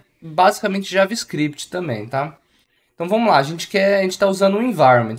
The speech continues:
então a gente vai vir aqui do lado, a gente vai ver qual que se remete a environment. A gente tem o set, and environment variables, ó, isso aqui, ó, o set é pra criar... Ah, já, a gente poderia pegar o primeiro, vamos pegar o primeiro aqui, ó.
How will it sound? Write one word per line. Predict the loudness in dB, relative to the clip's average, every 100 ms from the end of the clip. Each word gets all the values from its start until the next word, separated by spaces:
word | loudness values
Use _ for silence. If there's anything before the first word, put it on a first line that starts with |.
| -8
então | -8
a |
gente | -6 -6
vai | -6
vir | -4
aqui | -8 -6
do | 0
lado, | 2 2 0
a |
gente | -4 -4
vai | -4
ver | -4
qual | -4 -4
que | -6
se | -6
remete | -4 -4 -6 -6
a |
environment. | -8 -4 -2 -2 -4 -12 -18 _ _ _ _
A | -10
gente | -8
tem | -6 -4
o | -4
set, | -4 2 4 4 0 -6 -4 -4 -6 -12 _ _ _ _ _ _
and | -4 0 0
environment | 2 6 6 4
variables, | -4 -2 0 2 2 0
ó, | 0
isso | -2 -4
aqui, | -8 -4 0
ó, | 0 0
o |
set | -6 -4 -2 -2 -4 -4
é |
pra | -2 -4
criar... | -4 0 0 2
Ah, | 0 0
já, | -2 -4
a |
gente | -6 -10 -10
poderia | -8 -6 -8
pegar | -8 -4 -2
o | -2
primeiro, | -2 0 0
vamos | -2
pegar | -2 -2
o |
primeiro | -2 -2 -2
aqui, | -4 -6
ó. | -8